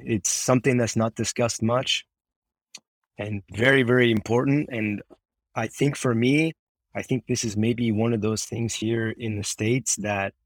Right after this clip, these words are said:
is seriously lacking. But if coaches across the country at all levels can apply it in, in their sessions, continuously repeat, repeat, repeat,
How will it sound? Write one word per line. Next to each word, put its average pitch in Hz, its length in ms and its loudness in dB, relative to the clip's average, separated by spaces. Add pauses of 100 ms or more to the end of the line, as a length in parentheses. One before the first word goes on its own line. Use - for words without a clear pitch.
(480)
is 104 240 -2
seriously 120 560 0
lacking. 131 720 0
But 107 160 0
if 104 180 -2 (260)
coaches 131 460 -2
across 117 360 -2
the 98 80 -10
country 120 600 -2 (480)
at 117 120 2
all 147 180 8
levels 95 560 -4 (240)
can 107 140 -8
apply 120 400 0
it 131 220 0 (160)
in, 107 500 -6
in 104 200 -6
their 101 140 -4
sessions, 123 720 -4 (640)
continuously 107 1120 -2
repeat, 101 440 -4
repeat, 117 340 -6
repeat, 131 440 -2